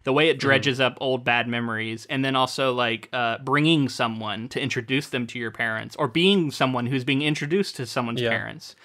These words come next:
Speaker 1: Uh,
Speaker 2: You almost
Speaker 1: all of
Speaker 2: look
Speaker 1: that
Speaker 2: at,
Speaker 1: con-,
Speaker 2: yeah.
Speaker 1: comes together in a way that is super relatable, but at the same time, there's so much more going on beneath the surface,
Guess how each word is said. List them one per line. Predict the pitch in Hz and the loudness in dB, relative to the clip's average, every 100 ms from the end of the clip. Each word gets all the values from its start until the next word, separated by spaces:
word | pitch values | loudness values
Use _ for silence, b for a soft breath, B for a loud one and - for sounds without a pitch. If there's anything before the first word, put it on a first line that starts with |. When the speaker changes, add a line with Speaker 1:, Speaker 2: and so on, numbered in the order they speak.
| B B | B B
Speaker 1:
Uh, | 123 131 | 4 8
Speaker 2:
You | 147 | 8
almost | 175 190 | 10 10
Speaker 1:
all | 180 | 8
of | 127 | 6
Speaker 2:
look | 123 | 6
Speaker 1:
that | 117 | 4
Speaker 2:
at, | 117 107 | 2 0
Speaker 1:
con-, | - 135 - | -8 -8 -4
Speaker 2:
yeah. | 113 107 110 | -4 -4 0
Speaker 1:
comes | 160 143 | 0 0
together | 131 131 135 127 117 | -2 0 0 2 0
in | 117 | -2
a | 120 | -4
way | 120 | -4
that | 120 | -4
is | 117 | -8
super | - 131 | -8 -6
relatable, | 123 165 208 139 127 123 B B | -2 2 4 4 4 2 B B
but | 143 | -4
at | |
the | 113 | -2
same | - 156 131 | 0 0 2
time, | 151 143 131 | 2 4 2
there's | 123 - | -2 0
so | 147 | 0
much | 131 127 | 0 -2
more | 135 127 | 0 0
going | 120 120 117 | 2 0 0
on | 117 120 117 | -2 -2 -2
beneath | 113 110 | -6 -8
the | 117 | -4
surface, | - 123 117 120 - | 0 0 0 -8 -14